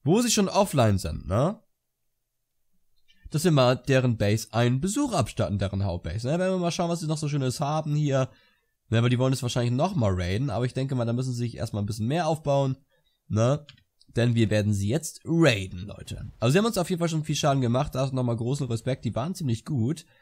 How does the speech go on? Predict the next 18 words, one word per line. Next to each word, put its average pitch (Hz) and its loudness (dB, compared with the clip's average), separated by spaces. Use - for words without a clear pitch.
Aber 135 4
eben 131 2
so 120 -2
ein 113 0
paar 123 2
Aktionen 117 0
von 113 -2
denen 107 0
war 113 2
natürlich 107 0
nicht 98 -2
so 98 0
schlau. 92 -2
Zum 117 -2
Beispiel 113 2
sich 104 -2
einfach 98 0
auszuloggen. 80 -6